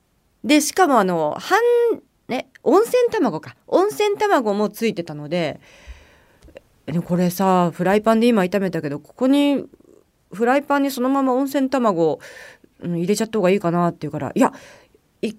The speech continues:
回ご飯とお肉をそのままフライパンから何かお椀に移して、その上に温玉の方がいいんじゃない？」なんて。<laughs> そんな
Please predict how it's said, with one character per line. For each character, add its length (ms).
回 500
ご 140
飯 240
と 100
お 80
肉 420
を 80
そ 120
の 100
ま 140
ま 100
フ 100
ラ 120
イ 80
パ 160
ン 100
か 140
ら 240
何 220
か 100
お 80
椀 180
に 100
移 220
し 80
て、 280
そ 160
の 140
上 140
に 100
温 240
玉 220
の 100
方 120
が 80
い 60
い 20
ん 60
じ 80
ゃ 20
な 140
い？」 80
な 100
ん 80
て。 140
<laughs> 180
そ 280
ん 180
な 200